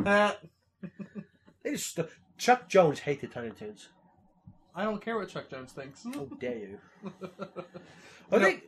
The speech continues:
Speaker 1: thank you, thank you for your contributions to animation, but
Speaker 2: Fuck
Speaker 1: I don't,
Speaker 2: you.
Speaker 1: I don't care what you think about Tiny Toons. <laughs>
Speaker 2: Well, in some ways, 'cause it is a lot of Tiny Toons, and, and, and I, I don't mean this in a, in a bad, oh,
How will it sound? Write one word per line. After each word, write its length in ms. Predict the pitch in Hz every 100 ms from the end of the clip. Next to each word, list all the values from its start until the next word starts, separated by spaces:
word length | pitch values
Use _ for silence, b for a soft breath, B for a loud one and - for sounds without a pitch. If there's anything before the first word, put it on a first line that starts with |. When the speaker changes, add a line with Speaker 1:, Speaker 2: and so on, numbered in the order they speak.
| _
Speaker 1:
thank 200 | 214 214
you, 120 | 220 208
thank 260 | 202 202
you 80 | 220
for 160 | 208 190
your 140 | 175
contributions 640 | 196 190 180 180 175 175
to 100 | 175
animation, 480 | 165 156 170 170 156
but 280 | 143 131 143
Speaker 2:
Fuck 280 | - - 285
Speaker 1:
I 40 | 160
don't, 160 | 180
Speaker 2:
you. 140 | 180 - 175
Speaker 1:
I 60 |
don't 180 | 190 190
care 160 | 202 175
what 180 | 165
you 60 | 165
think 200 | 160 156
about 240 | 151 117 170
Tiny 240 | 139 139
Toons. 420 | - 175 202 196 B
<laughs> 100 | B
Speaker 2:
Well, 260 | 339 339 320 294
in 80 | 247
some 300 | - 285 311
ways, 160 | 220
'cause 140 | 196 196
it 180 | 220 196
is 280 | 175 - - _ _ _ _ _ b b b b 160
a 60 |
lot 280 | 165 196 240
of 200 | 180 -
Tiny 360 | 160 165 156 131
Toons, 300 | 135 120 110
and, 160 | 143 165
and, 140 | 165 180
and 180 | 175 170
I, 180 | 208 -
I 80 | 220
don't 200 | 208 160
mean 220 | 151 160
this 440 | 147 131 - - -
in 200 | 147 127
a, 80 | 120
in 160 | 127
a 60 | 110
bad, 320 | 92 117 131 -
oh, 180 | 101